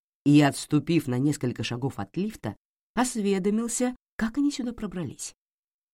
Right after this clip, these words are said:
Они объяснили, что нашли туннель за доспехами, принадлежавшими четвертому графу. Протиснуться было трудно, но им это удалось, и туннель привел их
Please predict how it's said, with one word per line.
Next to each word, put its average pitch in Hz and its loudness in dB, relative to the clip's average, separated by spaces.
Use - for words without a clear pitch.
Они 120 -4
объяснили, 170 2
что 190 -2
нашли 151 0
туннель 165 4
за 214 0
доспехами, 202 0
принадлежавшими 143 4
четвертому 117 -4
графу. - -16
Протиснуться 120 -2
было 151 0
трудно, 185 0
но 185 8
им 151 4
это 165 -2
удалось, 220 -4
и 135 -2
туннель 165 -4
привел 185 2
их - -8